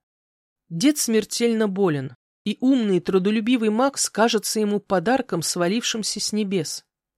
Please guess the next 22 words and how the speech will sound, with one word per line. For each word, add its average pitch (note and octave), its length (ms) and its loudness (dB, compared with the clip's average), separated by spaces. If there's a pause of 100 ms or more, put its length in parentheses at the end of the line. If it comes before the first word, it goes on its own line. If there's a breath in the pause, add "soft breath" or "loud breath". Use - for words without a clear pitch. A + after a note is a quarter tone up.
(160)
Он A3 180 4
обучает G#3+ 560 2
его G#3 240 0
всему, A3 400 -2
что - 240 -4
знает G#3 360 -2
сам, F#3+ 360 2 (220 loud breath)
и F#3+ 80 -2
даже G#3 340 2
включает F#3+ 640 0
в F3 80 -4
завещание, F#3+ 720 -2
оставляя F3+ 560 0
десять E3+ 440 -4
процентов F#3 680 -4
акций. - 560 -8 (640)
Макс G#3+ 460 2
нравится G3 520 0
всем: D#3+ 420 -4 (400)
деду, F#3 500 0 (200)
мне, F3 420 -2 (300)
сотрудникам. C#3+ 880 -4